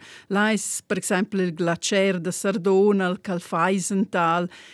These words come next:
e il ces barbet es propi cuntain cun sia patria, io della bella contrada, la libertà, e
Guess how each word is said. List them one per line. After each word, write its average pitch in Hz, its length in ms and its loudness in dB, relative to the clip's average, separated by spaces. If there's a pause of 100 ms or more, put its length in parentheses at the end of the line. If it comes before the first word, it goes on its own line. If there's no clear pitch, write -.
(140)
e 254 280 2
il 240 180 0
ces 233 480 -2
barbet 214 680 0
es 202 220 -4
propi 254 480 2
cuntain 208 600 2
cun 294 200 2
sia 277 280 0
patria, 214 640 0
io 196 360 2
della 202 300 0
bella 190 280 2
contrada, 202 720 0
la 202 140 2
libertà, 190 680 0 (380)
e 277 180 2